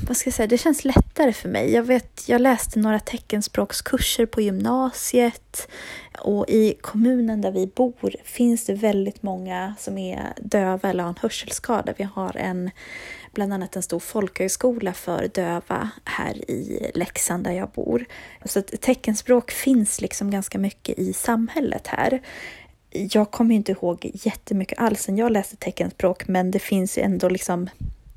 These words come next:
ja, några grundtecken kvar. Så att för mig känns det lättare, men jag har ju heller inte provat bildstöd. Jag ska faktiskt påbörja en sån här A K K-utbildning imorgon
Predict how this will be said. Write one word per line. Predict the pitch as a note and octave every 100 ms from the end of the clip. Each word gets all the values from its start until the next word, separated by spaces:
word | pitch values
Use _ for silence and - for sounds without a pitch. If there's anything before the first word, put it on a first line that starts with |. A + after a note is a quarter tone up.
| _
ja, | A#3+ G#3
några | A3 A3
grundtecken | G#3+ A3 G3+ F#3+ - A3+ - F#3+
kvar. | - - - - B3+ - - - - -
Så | -
att | G#3 -
för | - B3
mig | A#3 C#4+ D4
känns | C#4 A#3
det | - E3
lättare, | G3 G3+ - - - A3 - B2+
men | G#3+ G3 G3 F#3+ F3+
jag | F#3
har | G3
ju | G3 G3+
heller | - A3 G#3+
inte | F#3 -
provat | - G#3+ G3 A#3 -
bildstöd. | F#3+ - - - - -
Jag | B3 - - - - -
ska | A#3
faktiskt | G#3+ - G3
påbörja | - A3+ G3 G3 F3+ F3
en | F#3
sån | -
här | F#3+ F3+ F3+ F3+ -
A | G3 F3+
K | G3
K-utbildning | - - G3+ G3+ - B3+ A3+ F#3+ F3
imorgon | F3+ F#3+ G3 - - A#3 -